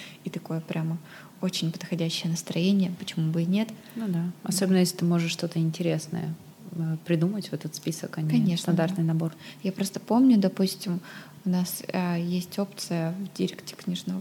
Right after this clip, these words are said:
Speaker 1: клуба Doris Book Club. Можно попросить составить какой-то список книг на определенную тему. И м-, меня очень вдохновило, когда нас попросили составить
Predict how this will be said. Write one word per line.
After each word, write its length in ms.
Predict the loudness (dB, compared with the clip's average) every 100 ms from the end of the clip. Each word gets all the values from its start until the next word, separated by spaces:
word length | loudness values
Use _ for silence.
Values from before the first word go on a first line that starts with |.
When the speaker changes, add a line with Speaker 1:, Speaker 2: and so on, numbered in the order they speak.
| -6
Speaker 1:
клуба 600 | -2 -2 0 0 0 -2
Doris 260 | -4 -4 -6 -8
Book 100 | -10 -6
Club. 160 | -6 -6 -14 -20 -6
Можно 440 | 0 2 2 2 0 -4
попросить 560 | -4 -4 -4 -6 -8
составить 680 | -2 -4 0 0 0 -4 -12 -20 -6
какой-то 760 | -6 -2 -2 -2 -6 -6 -6 -6
список 420 | -6 -4 -4 -8
книг 460 | -2 2 4 2 -4 -8 -2
на 100 | 0
определенную 680 | 0 -4 -2 2 4 4 0
тему. 380 | 0 0 0 -2 -10 -18 -18 -20 -16 -16 -18 -2
И 220 | 2 4
м-, 560 | 4 4 2 0 -2 2
меня 220 | 4 4
очень 240 | 4 0
вдохновило, 640 | 0 -2 0 2 2 2 2
когда 600 | 0 -4 0 0 2 2
нас 180 | 2 0
попросили 520 | -6 -6 -6 -4 -4
составить 680 | -6 -8 -2 0 2 0